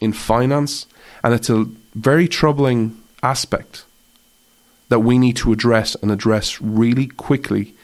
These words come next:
in the new year. But also there's another fact that always disturbs me. One of the frustrating things for me is when you hear about taxation, you never hear what taxation actually is.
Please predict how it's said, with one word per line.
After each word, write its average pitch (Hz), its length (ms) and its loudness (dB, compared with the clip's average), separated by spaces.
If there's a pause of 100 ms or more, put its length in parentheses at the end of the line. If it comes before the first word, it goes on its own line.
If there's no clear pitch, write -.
(140)
in 113 140 4
the 104 60 6
new 107 200 4
year. 107 320 0 (1120)
But 143 240 4
also 254 340 2
there's 180 160 4
another 151 300 4
fact - 420 -2
that 113 100 2
always 117 300 2
disturbs - 460 -2
me. 110 100 -6 (1600)
One 170 280 4
of 294 100 4
the 226 80 2
frustrating 156 580 2
things 123 260 0
for - 120 -2
me 113 280 2
is 104 280 -2 (400)
when 156 200 4
you 277 120 6
hear 202 260 4
about 143 260 0
taxation, 120 880 0 (420)
you 143 140 4
never 226 260 4
hear 202 440 2 (400)
what 151 420 -2
taxation 139 640 0
actually 110 420 -2
is. - 300 -6